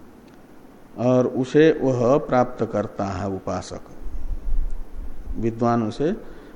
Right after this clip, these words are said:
उस अपराजिता नगरी में जाता है और वहाँ जो ये हिरण्मय वेश्म है उसमें प्रवेश करता है, उसे प्राप्त करता है।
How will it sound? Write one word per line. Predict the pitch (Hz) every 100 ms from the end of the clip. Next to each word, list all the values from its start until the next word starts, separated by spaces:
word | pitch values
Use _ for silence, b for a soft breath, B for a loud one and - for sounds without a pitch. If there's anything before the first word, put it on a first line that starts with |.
| B
उस | 117 120
अपराजिता | 113 113 120 127 123 123 - 120
नगरी | 113 120 131
में | 135
जाता | 131 131 131 139 139
है | 143 143 - - - - - - - - 120
और | 120 120 -
वहाँ | 110 117 131 202 - - - - - - - - - - 113
जो | 127 127 123 123 -
ये | 120 120
हिरण्मय | - 104 117 131 117 87 110 170 - - - - - - - 104
वेश्म | 120 135 - 127
है | 107 104 170 - - - - - - - - - - - - - -
उसमें | 110 - 127 156 156
प्रवेश | 117 117 113
करता | - 107 - 107
है, | 104 110 117
उसे | - 131
प्राप्त | 120 113 - 98
करता | 120 - - -
है। | - -